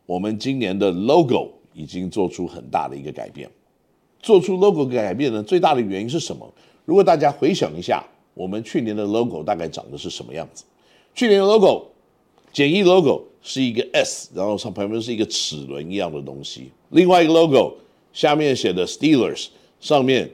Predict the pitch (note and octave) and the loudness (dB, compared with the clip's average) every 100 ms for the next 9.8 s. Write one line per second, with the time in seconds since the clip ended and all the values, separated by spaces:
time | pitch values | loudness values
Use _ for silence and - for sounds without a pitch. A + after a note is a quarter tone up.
0 | _ A2+ G2 G#2+ D2+ - _ - C3 D3 | _ -4 -2 -2 -4 -8 _ 0 2 2
1 | - F#2+ G#2 - D#2 F2+ - - G#2 - | 0 -6 -8 -10 -6 -6 -6 -10 -10 -8
2 | A2+ E2+ D#2+ F2 D#2 G2 - _ _ - | -8 -8 -10 -10 -8 -10 -12 _ _ -20
3 | _ _ _ A#2 A2 G#2 G#2 F2+ D#2 C#2 | _ _ _ -2 -2 -2 -2 -2 -4 -4
4 | - C3+ F#2+ F#2 G2+ B2 G#2 F2 F2 F#2 | -2 -2 -2 -6 -6 -6 -4 -4 -4 -4
5 | - C#2+ D2 C2+ _ _ _ _ - _ | -4 -8 -12 -16 _ _ _ _ -20 _
6 | - A3+ B2 A2 G3 C#3+ F3+ B2 F2+ F2+ | 0 2 0 2 0 2 0 2 0 -2
7 | - _ _ _ _ _ - A3+ G#3+ C#3 | -6 _ _ _ _ _ 0 2 4 2
8 | A2 G2+ G#2 G#2 C3+ - G2+ E2 G2+ B2+ | -2 0 0 -2 -8 -4 -4 -4 -2 -2
9 | C3+ G2 F2 A2 A#2+ F2+ - E2+ | 0 -2 -4 -4 -2 -2 -4 -12